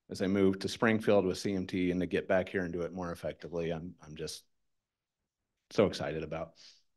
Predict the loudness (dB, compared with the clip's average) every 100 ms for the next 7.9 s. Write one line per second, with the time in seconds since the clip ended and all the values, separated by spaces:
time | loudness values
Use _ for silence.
0 | -8 -4 -4 -6 -8 -16 _ _ _ _
1 | _ _ _ _ _ _ _ _ _ _
2 | _ _ _ _ _ _ -20 -20 _ _
3 | _ _ _ -20 -20 -10 -2 2 6 10
4 | 10 8 2 4 4 0 _ _ _ _
5 | _ _ _ _ -20 -16 -6 -6 -4 -2
6 | -2 0 0 -2 -6 -8 -6 -4 -2 -4
7 | -6 -2 4 6 6 2 -6 -8 -6